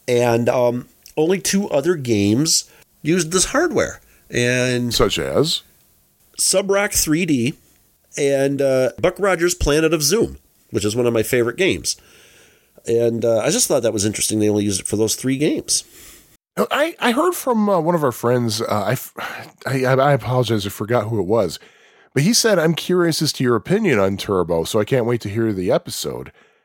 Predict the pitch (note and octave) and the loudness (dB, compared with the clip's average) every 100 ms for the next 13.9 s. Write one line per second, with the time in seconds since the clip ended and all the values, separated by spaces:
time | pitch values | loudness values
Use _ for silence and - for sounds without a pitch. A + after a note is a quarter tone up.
0 | - B2 A#2+ - A3+ - G#3+ G3+ D#3 D3+ | -2 -2 0 -2 -2 -2 0 2 0 -2
1 | - D#3 D3 C#3 B2 A#2 G#2 F#2 - G2 | 0 0 0 -2 0 2 0 -2 -4 0
2 | G2+ G2+ - G2+ F#2 E2 D2 D2 F#2+ - | 0 0 -4 -2 -2 -2 -4 -6 -6 -6
3 | - F4 F4 A3 - E3 E3 - A3 A3+ | -4 -2 0 0 0 -2 -2 -2 -2 0
4 | E3 F3 D3+ - G#3 B3 D#3 D#3 G#3 C#4 | 0 0 0 -2 0 0 0 0 0 -2
5 | - G#3 F3+ - _ _ _ D3 A#3+ C#4+ | -4 -4 -4 -6 _ _ _ -2 0 0
6 | D3+ D3+ A2+ D3+ C4+ B3+ C#3 B2 B2 A#2 | 0 -2 -2 0 0 0 0 0 0 0
7 | A3+ - D3+ - - - A#2 G#2 B2 D#3 | 0 0 -2 -10 -8 -8 -4 0 0 0
8 | G3+ F3+ D#3+ - C3+ C#3 C3 A2+ B2 - | -2 -2 -4 -4 -2 0 -2 0 -2 -2
9 | - B2 A2 - G2 A2+ - F#3 D#3+ G#2+ | -2 -2 0 -2 0 0 -2 -2 -2 0
10 | E2+ F#2+ F#3+ - - _ _ _ _ _ | -2 -2 -2 -4 -6 _ _ _ _ _
11 | _ _ C#3+ - D#3 C#3 B2+ A#2+ A2 G#2+ | _ _ -4 0 2 2 2 -2 0 -2
12 | - B2+ G#2 A2+ G#2 G2 D2+ E2 F#2 D#3 | -2 -4 -2 0 2 2 0 -2 0 -2
13 | - - - - - _ - E3 D#3+ | -4 -8 -20 -20 -20 _ -2 0 0